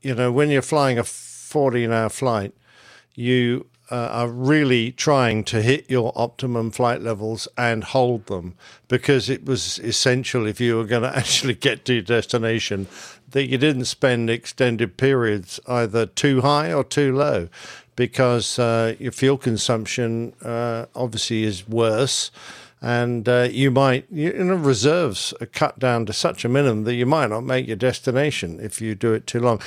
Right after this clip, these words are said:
And often on the routes, the long haul routes, um, all the aircraft going to the same dena-,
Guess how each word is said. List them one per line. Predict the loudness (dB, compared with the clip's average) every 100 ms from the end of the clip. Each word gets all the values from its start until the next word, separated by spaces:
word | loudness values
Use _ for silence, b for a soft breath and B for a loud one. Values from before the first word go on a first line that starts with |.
| B B -4
And | 0
often | 2 2 2 2 0 -2
on | -2 0
the | 0
routes, | 2 2 2 -2 -6 -4 -6 -4
the | -2
long | 2 2 0 -2
haul | -2 -2 -2
routes, | -4 -2 -2 -6 -10 -12 B B B -4
um, | 2 2 2 -2 2
all | 4 4
the | 4 2
aircraft | 2 0 0 0 0 -4 0
going | 2 2 -2
to |
the | -6
same | 0 0 0
dena-, | -2 -2 -2